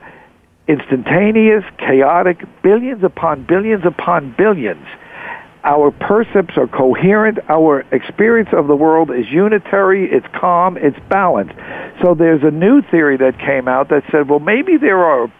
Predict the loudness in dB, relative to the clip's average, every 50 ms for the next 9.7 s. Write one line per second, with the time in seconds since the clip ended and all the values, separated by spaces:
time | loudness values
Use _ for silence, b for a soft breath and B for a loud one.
0 | _ -2 -2 -2 0 -2 -4 -4 -2 -4 -4 -4 -4 -4 -2 -2 -2 -2 -4 -4
1 | -4 -4 -4 -4 -6 -4 -2 -2 -2 -2 -2 -2 -2 -2 -4 -8 -6 -6 -6 -4
2 | -2 0 2 2 2 2 2 0 -4 B B B B B B -2 -2 -2 -2 -2
3 | -4 -6 -6 -4 -2 -2 0 0 -2 -2 -4 -6 -2 -2 0 0 0 0 0 2
4 | 2 2 2 0 0 0 0 -2 -2 -2 -4 -4 -4 -2 0 2 2 4 4 2
5 | 2 0 0 B B B B B B B -2 0 0 0 0 0 0 0 2 2
6 | 2 2 2 0 0 0 0 0 0 2 2 2 0 0 -2 -4 -2 -2 -2 -2
7 | -2 0 0 0 0 0 -2 0 2 0 2 2 0 0 0 0 -2 -2 -2 -2
8 | 0 0 0 0 -2 -4 -8 -8 -4 -2 0 0 0 0 0 -2 -4 -6 -6 -6
9 | -8 -6 -6 -4 -2 -2 0 0 0 0 0 -2 -4